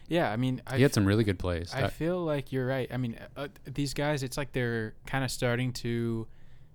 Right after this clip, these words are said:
Speaker 1: do the things that we thought they were gonna do. It's taking a little bit longer than we hoped, but it really does look like Amari Davis is, like, ready to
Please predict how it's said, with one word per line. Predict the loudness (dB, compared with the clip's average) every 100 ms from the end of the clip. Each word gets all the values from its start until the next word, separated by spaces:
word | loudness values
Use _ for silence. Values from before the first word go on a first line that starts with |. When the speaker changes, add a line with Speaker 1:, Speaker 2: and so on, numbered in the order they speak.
| -20 -20 -20 -12 -4
Speaker 1:
do | 2 2
the | 4 0
things | 2 2 0
that | 0 0
we | 0
thought | 0 -2 0
they | 0
were |
gonna | 0 -2
do. | -2 -2 0 -2
It's | -2
taking | -4 -2
a |
little | 0 0
bit | 0
longer | 0 0 0
than | -2
we | -2
hoped, | 0 -2 0 -2
but | -2 -2
it |
really | -2 0
does | 0 -2
look | -2
like | -2 2
Amari | 4 4
Davis | 2 2 0 -2
is, | -4 -4
like, | -6
ready | -6 -6 -4 -4
to | -4 -6 -6 -8